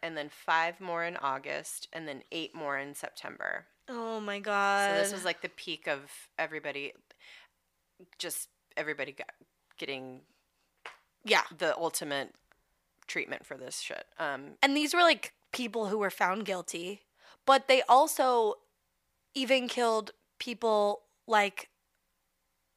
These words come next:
Speaker 2: who were outliers.
Speaker 1: Yeah.
Speaker 2: Like, I, I think we brought up, oh yeah, Martha
Speaker 1: Yeah.
Speaker 2: Corey. She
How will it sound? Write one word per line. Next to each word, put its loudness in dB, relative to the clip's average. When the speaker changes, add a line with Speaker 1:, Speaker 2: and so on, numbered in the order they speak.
Speaker 2:
who 0
were 6
outliers. 8
Speaker 1:
Yeah. 6
Speaker 2:
Like, 6
I, 2
I 0
think -4
we 4
brought 6
up, 4
oh 8
yeah, 10
Martha 10
Speaker 1:
Yeah. 4
Speaker 2:
Corey. 8
She 6